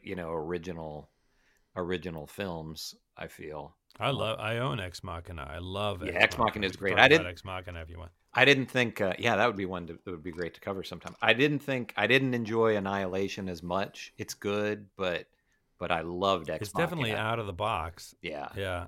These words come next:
Speaker 2: Annihilation is definitely out of the box. I feel like the studio,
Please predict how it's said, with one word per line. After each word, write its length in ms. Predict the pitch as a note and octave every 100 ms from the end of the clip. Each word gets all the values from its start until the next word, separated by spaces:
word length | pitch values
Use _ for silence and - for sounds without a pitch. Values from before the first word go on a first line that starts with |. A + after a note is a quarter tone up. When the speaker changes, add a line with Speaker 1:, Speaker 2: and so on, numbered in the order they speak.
| _
Speaker 2:
Annihilation 640 | G2+ G#2 A#2+ G#2+ G2+ - -
is 100 | E2+
definitely 460 | - A2 G#2+ G2+ F#2+
out 120 | F#2
of 60 |
the 60 | F2
box. 460 | F2+ E2+ D2+ - -
I 100 | A2
feel 180 | - E3
like 180 | D3+ C3+
the 100 | G#2
studio, 640 | - A2+ A2 A2 G#2 G2+